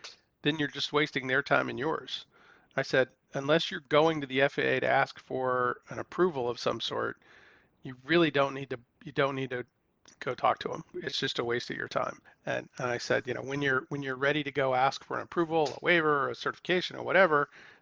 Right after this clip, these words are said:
then we'll put together a package, explain to 'em what we're asking, and, and you can be successful." So it's just, there is a vast,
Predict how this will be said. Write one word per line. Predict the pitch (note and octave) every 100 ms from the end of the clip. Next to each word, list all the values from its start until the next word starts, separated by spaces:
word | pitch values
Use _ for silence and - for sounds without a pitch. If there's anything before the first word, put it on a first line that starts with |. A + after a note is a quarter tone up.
| _
then | D3+ F3+
we'll | E3+
put | E3+
together | - C#3 C#3 B2+
a |
package, | - B2 A#2+ B2
explain | - - B2+ C3
to | C#3 C3
'em |
what | A#2+ A2+
we're | A2+
asking, | A#2 A#2+ - A#2 A#2
and, | A2+ A2+ _
and | B2+ A#2 A#2 _ _ -
you | C#3
can | C3+
be | B2+
successful." | A#2+ - - B2+ - - _ -
So | - C#3 -
it's | C#3 -
just, | F#3 - - _ _ _ _ _ _ -
there | - D#3+
is | D#3 D3
a | C#3+
vast, | - C#3 D3+ F#3+ G3 - -